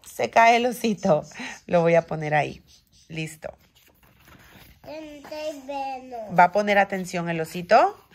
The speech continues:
Speaker 2: Sí.
Speaker 1: Sí, ok, bueno. Amanece en el bosque del norte. Las hojas caen de los árboles. Los anis-,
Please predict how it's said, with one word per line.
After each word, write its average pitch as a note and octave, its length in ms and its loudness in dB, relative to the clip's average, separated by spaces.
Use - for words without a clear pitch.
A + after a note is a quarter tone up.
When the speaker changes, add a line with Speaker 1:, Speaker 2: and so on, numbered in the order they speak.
Speaker 2:
Sí. C4 440 -20
Speaker 1:
Sí, - 480 -6
ok, E3+ 200 -2
bueno. - 380 -12
Amanece B3 520 2
en F#4 120 0
el A#3+ 140 4
bosque G3 340 0
del E3+ 220 0
norte. F#3 440 0
Las F3+ 240 0
hojas C#4 420 -2
caen B3 420 2
de G3+ 80 2
los F#3+ 240 -2
árboles. G#3+ 520 0
Los F#3+ 220 -4
anis-, F#3+ 320 -4